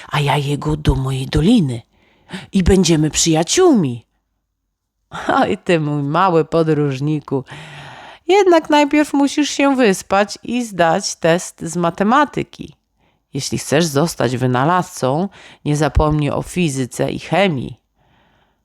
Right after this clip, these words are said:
„A, tak, tak, mamo, najpierw szkoła”, westchnął, przykrywając się kołdrą. Mama podeszła do ściany i powiesiła obrazek.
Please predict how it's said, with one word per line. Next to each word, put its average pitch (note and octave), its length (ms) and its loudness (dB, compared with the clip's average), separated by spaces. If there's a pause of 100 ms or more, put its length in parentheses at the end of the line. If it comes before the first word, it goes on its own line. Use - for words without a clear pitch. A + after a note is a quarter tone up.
(140)
„A, G3 480 2 (120)
tak, F#3+ 220 -4
tak, F#3+ 420 0
mamo, C3 380 -2
najpierw F#3 420 -4
szkoła”, - 600 -2 (640)
westchnął, C#3 640 -2
przykrywając B2 800 -4
się A#2+ 240 -4
kołdrą. B2 640 -4 (920)
Mama D3+ 280 2
podeszła B2+ 520 -2
do A#2 160 -6
ściany F#3+ 800 0 (180)
i - 140 -12
powiesiła - 720 -8
obrazek. - 800 -10